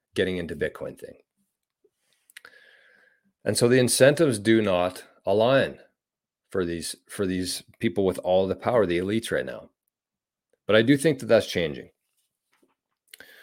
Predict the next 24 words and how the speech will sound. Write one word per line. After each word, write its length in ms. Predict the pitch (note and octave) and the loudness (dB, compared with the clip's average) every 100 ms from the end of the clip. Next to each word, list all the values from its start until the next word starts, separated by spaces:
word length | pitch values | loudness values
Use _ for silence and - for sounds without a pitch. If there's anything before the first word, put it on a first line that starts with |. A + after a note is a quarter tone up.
| - _ _ _ - | -20 _ _ _ -4
And 160 | A2 | -2
so 180 | G#2+ B2 | 6 6
what 440 | A2 A2 A#2 E3 - | 6 2 4 4 2
can 160 | D#3+ | 0
we 140 | D3+ D3 | 0 2
do 140 | B2+ | 2
about 200 | F#2 E2+ | 0 -4
it, 80 | E2 | -4
I 60 | |
guess, 260 | D#2 E2+ - | -6 -8 -8
as 560 | - G2+ G#2 G#2 - - _ _ _ _ _ _ _ | -6 -2 -2 -4 -10 -18 _ _ _ _ _ _ _
people 240 | - G#2+ G2 | -14 -10 -6
who 160 | A#2 | -2
are 200 | A2 G2+ | 0 0
already 520 | E2+ F#2+ G2+ G2+ G2 F#2 _ _ _ | -2 -4 -4 -6 -8 -14 _ _ _
into 240 | G2 G2 | -8 -8
Bitcoin? 400 | F#2 - - F#2+ - _ _ _ _ _ _ - - _ _ _ _ _ _ _ _ _ _ - _ _ - | -8 -12 -14 -20 -20 _ _ _ _ _ _ -20 -20 _ _ _ _ _ _ _ _ _ _ -20 _ _ -8
Take 160 | G2+ | -6
another 200 | F#2 F2 | -4 -6
short 280 | D#2+ F2+ D2 | -6 -6 -6
break 200 | C2+ C2+ | -6 -8
here. 240 | - - - _ _ _ _ _ _ _ _ _ _ _ _ _ _ | -12 -16 -16 _ _ _ _ _ _ _ _ _ _ _ _ _ _
Coffee 280 | F#2 D#2 C#2+ | -4 -4 -6
break. 340 | C#2+ - _ | -12 -14 _